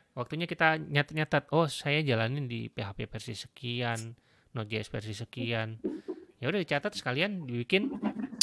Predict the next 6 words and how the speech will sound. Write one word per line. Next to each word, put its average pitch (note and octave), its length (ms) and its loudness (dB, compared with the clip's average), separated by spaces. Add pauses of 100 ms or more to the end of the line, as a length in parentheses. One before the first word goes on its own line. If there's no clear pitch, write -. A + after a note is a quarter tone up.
eh, A2 480 2
Docker C3+ 280 4
filenya B3 480 4 (320)
atau G3+ 440 2 (200)
Docker C#3 200 2
Compose-nya. E3 560 0